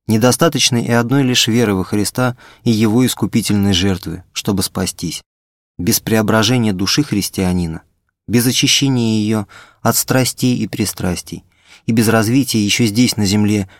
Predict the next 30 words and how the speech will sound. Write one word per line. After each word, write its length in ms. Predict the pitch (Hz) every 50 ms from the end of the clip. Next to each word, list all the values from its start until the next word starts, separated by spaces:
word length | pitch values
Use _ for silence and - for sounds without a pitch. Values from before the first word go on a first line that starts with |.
| _ _ -
в 80 | - 98
душе 340 | 95 110 - - - 117
Христовых 540 | - - 107 104 - - - 117 104 101 95
добродетелей, 840 | 87 101 92 98 98 95 85 107 127 131 127 - 90 82 82 78 - _ _ _ _ _ _ -
Его 320 | 92 95 107 104 104 104
любви, 520 | 95 92 85 80 87 82 92 104 110 104 - _ _ _ _ _ _ _
смирения, 680 | - - - 104 101 95 95 104 110 107 104 95 87 82
кротости, 720 | - - - 95 101 110 107 - 90 - - - 82 - _ _ _ _ _ _ -
послушания 720 | - - - - 107 101 - - 113 113 110 101 92 90
и 40 | 87
так 200 | - 92 92 92
далее, 400 | 98 117 120 110 98 85 80 - _ _ _ _ _ _ _ _ _ _ _ _ _ -
нет 200 | 107 131 156 143
у 40 | 135
нас 240 | 127 117 101 -
надежды 420 | 117 113 110 104 123 113 95 92 98
на 160 | 90 95 98
то, 160 | 95 123 135
что 200 | 127 - - 95
можем 360 | 90 95 110 120 110 104 104
мы 120 | 101 101 95
войти 300 | 98 101 98 95 - 107
в 80 | -
Царство 400 | - - 110 107 104 - - -
Небесное 640 | 95 92 92 92 98 117 120 - - - 90 80 - - - - - _ _ _ _ _ -
и 60 | -
быть 220 | 98 95 135 135 -
среди 280 | - 113 113 95 113
душ 260 | 110 104 131 139 - -
святых 540 | - - 95 92 - - 87 - - -